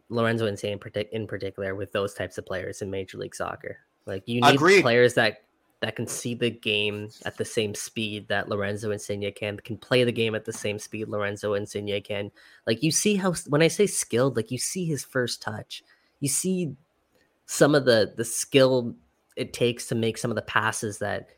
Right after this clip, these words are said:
Speaker 1: he makes, where the ball is not completely settled, but yet he's still able to seamlessly make a pass. The pace he's able to play a pass at,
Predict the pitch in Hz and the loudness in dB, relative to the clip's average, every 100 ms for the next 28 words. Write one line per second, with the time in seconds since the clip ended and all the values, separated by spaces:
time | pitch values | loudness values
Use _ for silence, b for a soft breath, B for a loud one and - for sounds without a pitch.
0 | _ _ - 110 98 98 - 104 104 104 | _ _ -4 -2 -2 -2 -4 -2 -2 -2
1 | - 104 113 135 - 127 123 123 127 123 | -6 0 2 2 4 0 0 -4 -4 -4
2 | 113 - 117 120 117 113 - - 127 120 | -2 0 0 0 0 -2 -4 -6 -8 -8
3 | - 120 95 113 117 117 113 - 110 107 | -2 0 0 0 -4 -6 -10 -8 -4 -4
4 | 107 113 107 104 104 - 101 101 - - | -4 -4 -4 -4 -6 -4 -4 -4 -8 -2
5 | 151 139 139 117 110 113 110 107 110 104 | 0 0 -2 -2 -2 -2 -8 -6 -4 -4
6 | 117 107 104 - 101 - | -2 -2 -2 -6 -6 -8